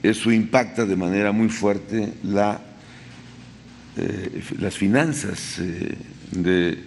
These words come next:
los municipios y del estado. Quiero compartirle, presidente, que en mayo se redujo un treinta y uno por ciento las participaciones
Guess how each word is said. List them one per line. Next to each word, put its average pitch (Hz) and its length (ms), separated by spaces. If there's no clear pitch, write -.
los 92 180
municipios 92 640
y 101 60
del 98 140
estado. 123 500
Quiero 107 240
compartirle, 113 580
presidente, 110 560
que - 400
en 98 320
mayo 120 480
se - 240
redujo 107 760
un 113 480
treinta 101 440
y 110 100
uno 123 180
por 92 200
ciento 113 420
las 92 200
participaciones 107 1200